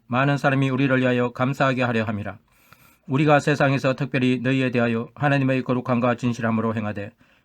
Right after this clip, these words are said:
육체의 지혜로 하지 아니하고 하나님의 은혜로 행함은 우리 양심이 증언하는 바니, 이것이 우리의 자랑이라. 오직 너희가 읽고 아는 것 외에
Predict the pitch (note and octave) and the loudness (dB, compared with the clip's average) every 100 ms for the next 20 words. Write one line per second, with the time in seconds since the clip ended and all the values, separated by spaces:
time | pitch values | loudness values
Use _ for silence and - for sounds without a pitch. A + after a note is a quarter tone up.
0 | - C#3+ D3 D#3 C#3+ C#3 C3+ C3 B2+ A#2 | -8 -6 0 2 2 2 0 2 0 0
1 | A#2+ A2+ A2+ G#2+ G#2+ - _ _ D#3 D3+ | 0 0 0 -2 -6 -10 _ _ 0 2
2 | C#3+ C#3+ C3+ C3+ B2+ A#2+ A#2 A2+ A2+ - | 4 2 2 2 2 2 2 2 0 -4
3 | _ _ - B2+ D3 C#3+ C#3 C#3+ C#3 C#3 | _ _ -4 2 4 4 4 2 0 0
4 | C3 C3 B2 A#2+ A#2+ A#2 A#2 _ C#3 D3 | 0 2 2 2 2 0 -2 _ -2 0
5 | C#3+ C3 B2+ B2+ A#2+ A#2 G#2+ G2+ G2 - | 0 0 2 0 0 -2 -2 -4 -8 -14
6 | _ _ - _ - D#3 D3 D3 C#3 C#3+ | _ _ -20 _ 0 2 4 2 2 2
7 | C3+ C3+ C#3 B2+ B2+ B2 B2+ B2+ A#2+ A#2 | 2 2 0 2 2 2 2 0 0 0
8 | A2+ A2 | -2 -4